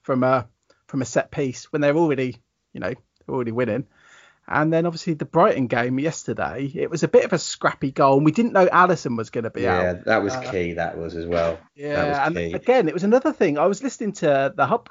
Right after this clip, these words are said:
Speaker 1: podcast, um, and Adam, Adam was saying about how so much stuff's changed after the deadline, so we set our teams. So obviously I did a hit for Trent, and then Alisson's out. I mean, that changes quite a lot. It was the same last week where Mane was out after the deadline,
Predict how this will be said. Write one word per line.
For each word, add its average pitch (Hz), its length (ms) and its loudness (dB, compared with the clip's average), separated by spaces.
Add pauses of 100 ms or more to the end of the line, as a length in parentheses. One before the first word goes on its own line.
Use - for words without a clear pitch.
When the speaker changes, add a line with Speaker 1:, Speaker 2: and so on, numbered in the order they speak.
(100)
Speaker 1:
podcast, - 600 -6
um, 127 640 2
and 135 260 -10
Adam, 165 540 -4
Adam 147 300 0
was 113 120 -4
saying 120 240 0
about 123 220 0
how 127 300 2
so 170 260 2
much - 180 -2
stuff's - 300 -4
changed 135 460 -6
after 143 320 -2
the 147 60 -6
deadline, 180 360 0
so 202 100 -6
we 151 60 -2
set - 240 -4
our 139 80 -10
teams. 127 480 -8 (480)
So 165 140 0
obviously 151 180 2
I 143 60 6
did 139 120 0
a 135 60 4
hit 139 160 0
for - 80 -10
Trent, 131 340 2
and 147 140 -2
then 156 240 4
Alisson's 175 500 0
out. 92 320 -6
I 143 100 -6
mean, 156 160 -2
that 190 180 -2
changes 147 640 -4 (340)
quite 127 220 2
a 143 60 2
lot. 175 180 6
It 127 40 -2
was 123 80 -8
the 151 80 -10
same 156 200 2
last 202 300 4
week - 240 -4
where 131 120 -4
Mane 147 420 4
was 120 160 -6
out 120 240 -2
after 147 320 -2
the 131 140 -6
deadline, 139 560 -4